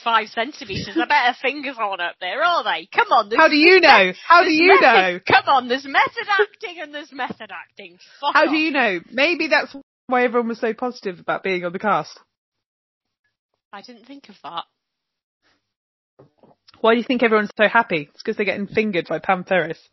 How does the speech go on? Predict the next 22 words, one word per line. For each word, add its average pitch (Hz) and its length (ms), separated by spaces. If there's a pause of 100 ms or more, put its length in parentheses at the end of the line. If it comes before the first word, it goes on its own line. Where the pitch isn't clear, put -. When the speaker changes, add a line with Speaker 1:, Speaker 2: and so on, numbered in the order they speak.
(140)
Speaker 2:
New 254 140
scene. 180 260 (640)
Speaker 1:
Ooh. 294 200
Speaker 2:
Delia. 285 680
Speaker 1:
<laughs> - 20 (560)
Oh, 370 240
oh, 262 420 (460)
oh. 247 200 (220)
I, 262 260 (280)
<laughs> - 180
can, 240 160
<laughs> - 40
I 277 220 (380)
had 240 120
a 254 40
bit 208 140
of - 40
a - 200
twinge 285 280 (120)
then. 165 260
Hang 262 220
on. 185 120